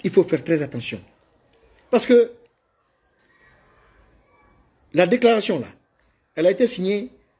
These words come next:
par une cinquantaine de partis politiques, cinquantaine de leaders, cinquantaine, j'ai vu cinquante-huit leaders politiques qui ont signé cette déclaration. Mais il n'y a pas longtemps, lorsque vous avez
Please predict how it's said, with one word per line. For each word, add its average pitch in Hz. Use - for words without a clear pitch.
par 170
une 196
cinquantaine 160
de 120
partis 131
politiques, 117
cinquantaine 170
de 127
leaders, 123
cinquantaine, 185
j'ai 160
vu 185
cinquante-huit 185
leaders 143
politiques 120
qui 165
ont 147
signé 151
cette 127
déclaration. 110
Mais 202
il 180
n'y 208
a 208
pas 220
longtemps, 196
lorsque 175
vous 147
avez 143